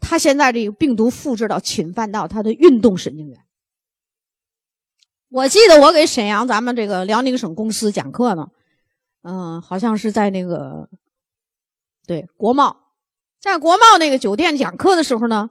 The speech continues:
公司就跟我说了，咱们有一个法官呢，得了这个病，需要宋老师呢，他要找你个别谈谈。因为找你个别谈，那肯定累，公司得问我同意不同意。我说：“那我，哎，一般都是同意，没有不同意时候。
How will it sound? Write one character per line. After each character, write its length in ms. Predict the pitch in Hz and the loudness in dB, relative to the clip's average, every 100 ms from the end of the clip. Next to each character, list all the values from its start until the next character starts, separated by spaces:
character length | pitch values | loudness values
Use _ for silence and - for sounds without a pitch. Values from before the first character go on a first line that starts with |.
| _ _ _ _ _ _ | _ _ _ _ _ _
公 180 | 277 262 | -4 -4
司 140 | 247 | -2
就 100 | 233 | -4
跟 120 | 208 220 | -2 -4
我 100 | 151 | -6
说 200 | 202 202 | -4 -4
了， 60 | |
咱 140 | 180 226 | -4 -6
们 60 | |
有 100 | 180 | -6
一 60 | 180 | -6
个 60 | 214 | -8
法 240 | - - - | -10 -18 -8
官 200 | 202 202 | -6 -6
呢， 180 | 165 98 _ _ _ 165 | -10 -16 _ _ _ -20
得 140 | 151 156 | -14 -12
了 100 | 165 | -10
这 120 | 156 | -12
个 80 | 143 | -14
病， 200 | 143 - _ _ _ _ | -18 -20 _ _ _ _
需 140 | - 233 | -6 -4
要 120 | 190 | -4
宋 180 | - 196 | -6 -8
老 120 | 131 | -10
师 180 | 180 180 | -12 -14
呢， 180 | 165 123 _ _ _ _ _ _ _ - | -14 -16 _ _ _ _ _ _ _ -18
他 160 | - 208 | -6 -4
要 80 | |
找 200 | 185 131 | -4 -8
你 160 | 160 156 | -12 -10
个 160 | 233 160 | -8 -6
别 120 | 185 | -8
谈 240 | - 131 | -12 -20
谈。 160 | 147 170 _ _ _ _ | -20 -20 _ _ _ _
因 120 | 294 | -12
为 80 | 311 | -6
找 160 | 330 | -6
你 100 | 302 | -4
个 100 | 285 | -6
别 120 | 262 | -6
谈， 160 | 269 262 | -8 -12
那 60 | 302 | -14
肯 100 | 175 | -14
定 100 | 190 | -10
累， 360 | 262 330 208 208 | -4 -2 -2 -4
公 160 | 262 277 | -6 -6
司 140 | 294 | -6
得 120 | 247 | -6
问 160 | 196 233 | -6 -6
我 80 | 170 | -8
同 180 | 180 196 | -10 -8
意 80 | |
不 120 | 254 190 | -8 -8
同 120 | 185 | -10
意。 60 | |
我 160 | 180 156 | -12 -14
说 140 | 226 269 | -14 -16
：“那 80 | 311 | -18
我， 400 | 202 180 165 143 | -20 -20 -16 -12
哎， 100 | 151 | -6
一 160 | 302 294 | -4 0
般 160 | 302 | -2
都 140 | 349 349 | -2 -8
是 60 | |
同 200 | 220 170 | -10 -14
意， 80 | 180 170 | -14 -12
没 100 | 190 | -12
有 100 | 349 | -12
不 120 | 175 | -14
同 180 | 175 175 | -14 -14
意 140 | 170 | -14
时 80 | |
候。 80 | 139 | -16